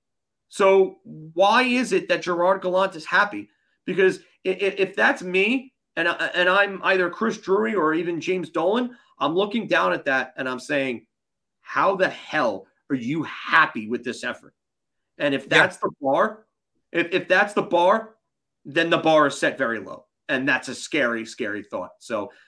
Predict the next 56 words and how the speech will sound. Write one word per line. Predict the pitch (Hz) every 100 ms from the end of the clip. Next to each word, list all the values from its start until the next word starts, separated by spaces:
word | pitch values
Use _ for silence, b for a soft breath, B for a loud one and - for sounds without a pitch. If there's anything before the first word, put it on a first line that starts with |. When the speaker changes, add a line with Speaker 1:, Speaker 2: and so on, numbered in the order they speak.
| b b b
Speaker 1:
um, | 131 135 127 123 117
I, | 147 165
I | 147
think | 143 185
if | 175
this | 165 160
doesn't | 165 160
improve | 147 175 170
by | 160 151
Thanksgiving, | 160 151 - 165 190 220 208 _ _ -
I, | 143 - 143
I |
think | 139 165 156
this | 143
team | - 165 135
should | 117 -
start | 147 117
looking | 135 131 107
towards | - 113 107
a |
new | 107 101
coach. | - 92 - - _ _ _ _ _ _ -
Speaker 2:
This, | 170 180 -
that | 180 185
would | 180
be | 151 170 165 151 151 -
an | 156
absolute | 147 147 - 151 143 131
amazing | 131 123 117 113
thing | 120 117
to | 120
me | 117
because | 110 113 104
we're | 131
about | 131 127 127
to |
do | 123 120 110 b b -
power | 139 131
rankings | 127 120 127 107 107
in |
a | 110
moment. | 110 110 110 107 b b -
And | 117
I, | 117 117 117
I, | 123 120 120 120
I'm | 135 139
gonna | 151
give | 143 135
the | 127
final | 143 131
word | 123 127 123
on |
this | 120 110
in | 123
a |
minute. | 120 117 113